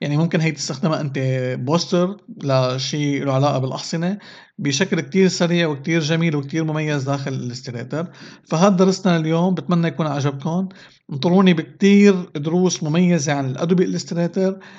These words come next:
صدقوني حتى لو أنت بروفيشنال، أنا راح أعطي نصائح وحيل وتقنيات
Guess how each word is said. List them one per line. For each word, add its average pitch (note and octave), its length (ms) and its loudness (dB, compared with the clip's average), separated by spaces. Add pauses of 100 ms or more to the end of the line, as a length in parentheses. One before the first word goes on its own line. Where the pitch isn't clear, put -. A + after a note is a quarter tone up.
صدقوني D#3+ 420 2
حتى - 220 0
لو E3+ 120 4
أنت F3 120 -2
بروفيشنال، F3+ 720 -2 (300)
أنا D#3 120 -2
راح D#3+ 120 0
أعطي F3+ 300 0
نصائح D3 640 -2
وحيل D3 460 -2
وتقنيات D#3+ 840 -2